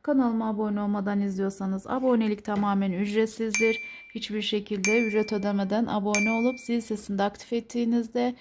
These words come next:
paylaştığım modellerimi sizler de kaçırmadan izlemiş olursunuz. Destek için beğenmeyi ve yorumlara da düşüncelerinizi paylaşmayı unutmayın. Destekleyen herkese şimdiden teşekkür ediyorum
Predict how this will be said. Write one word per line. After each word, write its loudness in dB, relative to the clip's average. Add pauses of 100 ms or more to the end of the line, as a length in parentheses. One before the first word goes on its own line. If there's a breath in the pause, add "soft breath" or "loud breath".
(240 loud breath)
paylaştığım -2
modellerimi 0
sizler -2
de -4
kaçırmadan 0
izlemiş -2
olursunuz. -2 (380 loud breath)
Destek 0
için 0
beğenmeyi 2
ve 4
yorumlara 0
da -4
düşüncelerinizi 0
paylaşmayı 0
unutmayın. 0 (360 loud breath)
Destekleyen 2
herkese 0
şimdiden -2
teşekkür -2
ediyorum 2